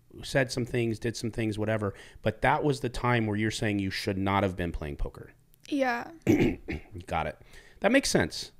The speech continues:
Speaker 1: That makes sense. But you know what, Paulina?
Speaker 2: But I also, like, I justified it by thinking, like, no matter what, I'm going to be, like, in not the best spot, like,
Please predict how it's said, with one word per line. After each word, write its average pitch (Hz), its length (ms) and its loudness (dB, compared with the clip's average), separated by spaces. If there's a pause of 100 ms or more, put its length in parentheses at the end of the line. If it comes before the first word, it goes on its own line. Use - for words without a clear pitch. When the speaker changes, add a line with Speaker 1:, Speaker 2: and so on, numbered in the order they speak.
Speaker 1:
That 143 140 -2
makes 147 180 0
sense. 101 220 -2
But 143 140 -2
you 175 60 6
know 233 100 6
what, 202 280 8
Paulina? 160 360 6
Speaker 2:
But 277 260 2
I 262 120 4
also, 320 800 -2 (920)
like, 254 120 0
I 262 120 4
justified 269 800 -2
it 294 160 4
by 262 140 -2
thinking, 247 580 -4
like, 226 460 -6 (140)
no 262 200 2
matter 233 320 0
what, 226 200 -2
I'm 226 260 -6 (200)
going 226 360 -2
to 254 140 -8
be, 226 240 -2
like, 220 440 -4 (1200)
in 226 680 0
not 226 260 0
the 233 80 -2
best 220 400 -6
spot, 233 460 -4
like, 226 460 -6